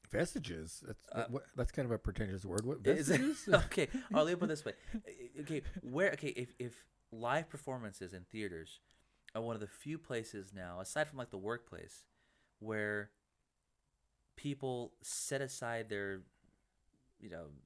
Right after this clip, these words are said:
Speaker 2: their phones and their wearable technology, and they just, you're forced to observe something.
Speaker 1: Right.
Speaker 2: And it's still rude to look at, like,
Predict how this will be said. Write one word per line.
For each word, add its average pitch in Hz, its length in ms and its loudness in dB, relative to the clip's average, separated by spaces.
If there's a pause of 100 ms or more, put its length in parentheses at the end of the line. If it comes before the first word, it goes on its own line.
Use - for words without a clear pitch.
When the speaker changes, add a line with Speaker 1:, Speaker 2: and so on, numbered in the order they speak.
(120)
Speaker 2:
their 98 140 -4
phones 107 520 -2
and 95 100 -6
their 95 100 -2
wearable 101 420 0
technology, 92 640 -8
and 90 100 -6
they 92 60 -6
just, 95 200 -10
you're 107 100 -6
forced - 460 -4
to 110 100 -4
observe 98 340 -2
something. - 320 -12 (180)
Speaker 1:
Right. 95 140 0
Speaker 2:
And 131 100 2
it's 131 140 0
still 147 280 2
rude 107 480 -2
to - 140 -14
look 98 180 -8
at, - 100 -10
like, 95 180 -6